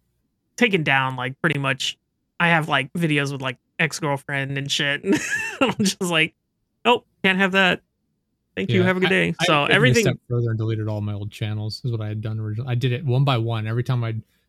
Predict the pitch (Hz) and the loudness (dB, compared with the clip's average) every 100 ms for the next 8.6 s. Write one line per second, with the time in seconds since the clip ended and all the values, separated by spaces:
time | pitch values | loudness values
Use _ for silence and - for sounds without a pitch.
0 | - 135 139 120 - 120 120 202 135 123 | -4 -2 0 -4 -2 -2 -2 -2 0 0
1 | 135 120 117 110 113 110 104 - 117 117 | 0 -2 -2 -2 -2 -4 -4 -4 -4 -6
2 | - - 120 143 110 107 120 120 117 117 | -14 -10 -6 -4 -4 -6 -6 -6 -4 -2
3 | 117 123 113 110 127 123 104 - _ _ | 0 -2 -4 -6 -6 -4 -6 -10 _ _
4 | _ _ _ _ _ - 147 156 - 117 | _ _ _ _ _ -2 0 2 2 2
5 | 107 - 107 110 - 120 110 107 - - | 0 -2 -4 -4 -2 0 0 -2 -4 -6
6 | 104 101 - _ 143 131 - - 214 127 | -6 -8 -16 _ -4 -2 0 2 2 2
7 | - 120 107 120 110 _ _ _ _ - | 0 -2 -4 -6 -12 _ _ _ _ -8
8 | 127 - - - - | -8 -8 -20 -14 -14